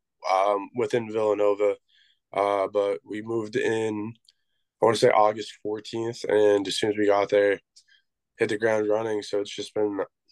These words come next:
lifts, lifts, speed training, practice, extra, early work, extra work every single day. So it's kind of a, definitely a wake up in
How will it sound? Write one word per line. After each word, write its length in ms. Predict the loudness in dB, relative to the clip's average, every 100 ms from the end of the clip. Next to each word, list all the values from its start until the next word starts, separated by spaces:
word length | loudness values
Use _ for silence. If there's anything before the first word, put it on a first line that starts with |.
| 0
lifts, 520 | 0 0 -10 -14 -16 -16
lifts, 380 | -2 0 0 -2 -12 -16
speed 280 | -16 -14 -12
training, 640 | -6 0 0 0 -2 -4 -8 _ _ _ _ _ -4
practice, 640 | 0 2 0 -4 -6 -8 -8
extra, 360 | -4 -4 -8 -4
early 400 | -2 0 -2 -2
work, 320 | -2 -2 -2 -4
extra 340 | -6 -4 -4
work 320 | -2 0 0
every 260 | -2 -4 -6
single 280 | -2 0 0
day. 240 | 2 0
So 160 | 0 -4
it's 100 | -4
kind 220 | -6 -4
of 140 | -2 2
a, 240 | 2 0 _ _ _ _ _ -2
definitely 320 | 4 6 4
a 20 |
wake 280 | 2 -4 -4
up 180 | -6 -6 _ -6
in 480 | -2 -2 -2 -6 -12